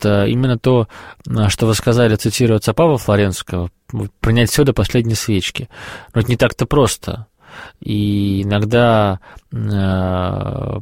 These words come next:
погружение в обрядовую сторону церкви становится таким искушением. Там, зачем целовать руку священнику, зачем кланяться? То есть я могу, э, сердцем этим в-, восхищаться тем, что я понял, что истина в православии, но,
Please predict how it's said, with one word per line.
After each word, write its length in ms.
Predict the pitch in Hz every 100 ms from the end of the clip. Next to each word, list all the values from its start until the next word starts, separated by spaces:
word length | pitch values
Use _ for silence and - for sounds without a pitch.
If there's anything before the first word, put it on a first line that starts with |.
| -
погружение 540 | 113 110 104 117 107
в 60 | 104
обрядовую 520 | 104 120 135 120 120
сторону 440 | - - 113 107 104
церкви 340 | - 104 101
становится 400 | - 104 104 -
таким 300 | 98 - 104
искушением. 720 | 98 - - 104 101 98 92
Там, 180 | - 98
зачем 240 | 92 139 127
целовать 300 | 110 107 117
руку 180 | 117
священнику, 680 | 107 107 - 90 92 90 92
зачем 260 | 87 - 110
кланяться? 420 | - 92 90 85 -
То 40 |
есть 160 | 87 117
я 160 | 110 - - - - - -
могу, 460 | 104 110 123 117 - - - -
э, 340 | 107 101 95
сердцем 640 | - 135 123 - 107 98
этим 280 | 104 98 107
в-, 220 | 104 -
восхищаться 600 | 104 98 123 - 123 -
тем, 200 | 107 113
что 180 | 101 101
я 200 | 101 107
понял, 380 | - - 123 113
что 180 | - 113
истина 340 | 120 - 110
в 60 | -
православии, 760 | 107 107 - 160 190 110 90 - - - - - -
но, 680 | 113 113 117 117 110 107